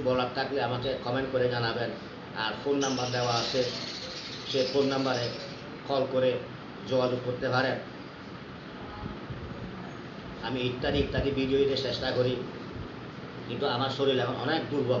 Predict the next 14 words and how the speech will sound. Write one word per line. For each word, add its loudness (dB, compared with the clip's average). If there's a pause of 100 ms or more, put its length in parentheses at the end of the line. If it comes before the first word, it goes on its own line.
(140)
অনেক 2 (100)
দুর্বল, 0 (160)
অনেক 2 (100)
দুর্বল, 0 (960)
আগের 2
মতো 2 (100)
নাই 4 (100)
আমি। 0 (800)
যারা 2
আমাকে 0 (100)
চিনেন, 0 (200)
আমাকে 0 (100)
আগে 2
কীরকম 2